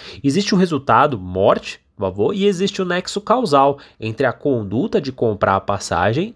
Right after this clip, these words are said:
e o resultado, morte. Observa que existe nexo causal pela teoria da equivalência dos antecedentes,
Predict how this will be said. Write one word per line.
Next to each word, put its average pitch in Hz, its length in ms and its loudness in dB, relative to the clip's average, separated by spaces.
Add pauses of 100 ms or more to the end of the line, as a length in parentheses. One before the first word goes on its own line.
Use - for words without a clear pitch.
e 185 60 0
o - 20 2
resultado, 196 560 2
morte. 135 420 0 (720)
Observa 165 400 2
que - 320 -8
existe 175 440 -2
nexo 120 340 -2
causal 95 360 2
pela 95 200 2
teoria 87 400 -2
da 90 60 -2
equivalência 85 580 -6
dos - 140 -14
antecedentes, 90 880 -4